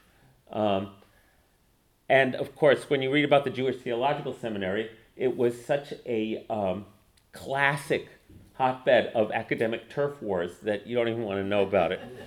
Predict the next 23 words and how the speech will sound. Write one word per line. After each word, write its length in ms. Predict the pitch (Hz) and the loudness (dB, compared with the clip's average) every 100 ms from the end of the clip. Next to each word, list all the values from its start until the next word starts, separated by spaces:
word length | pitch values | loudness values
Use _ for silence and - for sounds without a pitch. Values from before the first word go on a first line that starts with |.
| - - 180 165 - - - - - - | -18 -16 -12 -12 -12 -16 -18 -20 -20 -4
Um, 280 | - 104 95 - - - _ _ _ _ - - - _ _ _ _ _ - | 2 2 0 -10 -20 -20 _ _ _ _ -20 -20 -20 _ _ _ _ _ 2
but, 320 | 170 139 - - _ - | 6 6 6 -10 _ -4
uh, 260 | 135 117 - - | 0 0 -2 -12
Kaplan 680 | - 165 170 175 185 196 196 - _ _ - | -4 -2 -2 -2 -2 -2 -6 -14 _ _ -2
and 200 | 135 127 | 2 2
Heschel 640 | 120 160 160 - 104 107 - _ _ - | 4 4 4 2 -2 -2 -10 _ _ 0
were 280 | 123 127 | 4 6
the 240 | 117 127 - | 4 -2 0
outliers 800 | 156 165 - 98 87 76 69 69 _ _ _ _ _ - | 2 2 0 -6 -6 -6 -12 -16 _ _ _ _ _ -2
at 120 | 120 | -2
the 60 | - | 0
Jewish 300 | 123 131 131 | -4 -2 -2
Theological 520 | - 127 120 113 117 | -2 0 2 2 -2
Seminary 500 | - 107 98 92 85 | -8 -6 -2 -2 0
in 140 | 98 101 | -4 -6
the 60 | |
forties 500 | 101 113 104 104 98 | -6 -4 -4 -4 -8
and 140 | 110 - | -12 -8
fifties. 440 | 113 - 82 - - - _ _ | -8 -8 -16 -16 -20 -20 _ _
And 340 | 131 120 117 107 - _ | 0 0 0 -4 -14 _
many, 640 | 120 123 135 143 147 156 143 | -8 -6 0 2 4 2 -2
many 460 | 131 127 120 104 - _ _ _ - | -4 -4 -6 -10 -16 _ _ _ -2
rabbis 600 | 120 120 117 98 98 | 4 4 4 0 0